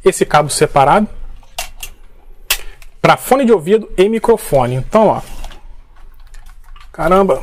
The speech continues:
tô apanhando aqui. Vou conectar aqui. Beleza, tá conectado.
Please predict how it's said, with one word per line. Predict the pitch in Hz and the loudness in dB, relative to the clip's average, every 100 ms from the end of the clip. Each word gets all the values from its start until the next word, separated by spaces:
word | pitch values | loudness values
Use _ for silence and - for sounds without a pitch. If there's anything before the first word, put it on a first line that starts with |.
| - | -2
tô | 175 | 0
apanhando | 170 180 170 156 | 2 2 2 2
aqui. | 151 - - - - - - - - - _ - - - - | -2 -6 -10 -16 -18 -20 -18 -18 -18 -20 _ -20 -18 -18 0
Vou | 175 | 0
conectar | 196 185 180 - 160 | 2 0 0 2 2
aqui. | 170 - 151 - - - - - - - - - - - - - - - - - - - - - - - - - - - - - - | 2 0 -4 -4 -12 -18 -20 -20 -20 -20 -20 -20 -20 -20 -20 -20 -20 -20 -20 -20 -20 -18 -18 -14 -14 -14 -16 -20 -20 -18 -18 -18 -6
Beleza, | 135 127 135 156 | 0 2 2 2
tá | 139 | 0
conectado. | - 139 139 - 120 190 | -2 -4 -4 -4 -2 -2